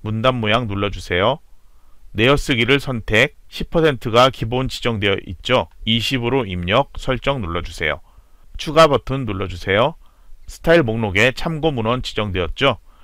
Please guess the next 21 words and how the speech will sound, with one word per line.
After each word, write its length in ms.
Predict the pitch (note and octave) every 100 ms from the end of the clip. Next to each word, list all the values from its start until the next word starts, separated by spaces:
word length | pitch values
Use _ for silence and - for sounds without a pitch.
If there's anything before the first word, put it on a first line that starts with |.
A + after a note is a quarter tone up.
| - - -
현재 400 | - D#3 D3 D#3+
선택되어 540 | F3+ E3+ F3 - D3+
있는 320 | C#3+ B2+ B2
곳이 460 | G#2 F#2+ - B2 E3 -
개요가 400 | A#2 A#2+ A#2 C#3
선택되어 500 | D3 C3+ B2+ B2 G#2
있죠. 360 | E2+ - D#2+ - - - - - - -
이 80 | A#2
상태에서 640 | D3+ D3 C#3+ B2+ C3+ D3+
참고 340 | - E3+ E3 D#3+
문헌 440 | C3 A2 C#3 D#3
선택된 480 | - D#3 D#3+ D3 C3+
상태로 460 | A#2+ G#2 G2+ G#2+ G#2+
설정 460 | - C#3+ - D#3
누르면 420 | G3 F2 F#2+ D#3 F#3
개요 300 | - A#2 A#2
부분이 520 | A2+ G#2+ G2 A2+ E3 -
참고 440 | - D#3+ D3+ D#3+
문헌 380 | G2 G#2 G#2 C3+
스타일이 400 | - - G#2 A2
지정됩니다. 760 | - - G2+ F2 E2+ E2+ E2